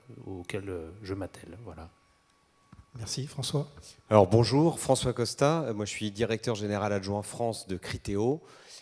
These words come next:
Speaker 3: Euh, Criteo, c'est une société technologique spécialisée dans le marketing à la performance, dont la vocation, c'est de générer des ventes incrémentales pour les annonceurs avec lesquels nous travaillons.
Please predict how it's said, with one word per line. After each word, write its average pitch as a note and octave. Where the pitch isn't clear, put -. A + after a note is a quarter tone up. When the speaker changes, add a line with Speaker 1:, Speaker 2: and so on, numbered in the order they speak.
Speaker 3:
Euh, G2
Criteo, B2+
c'est G2+
une F#2+
société G2+
technologique G#2
spécialisée A2
dans A2+
le G#2
marketing B2
à -
la G#2+
performance, A#2
dont G#2+
la G2+
vocation, G#2
c'est G#2
de F#2+
générer C3
des A2+
ventes C3
incrémentales C3
pour A2+
les G#2
annonceurs A#2+
avec A#2
lesquels A2
nous A2
travaillons. A2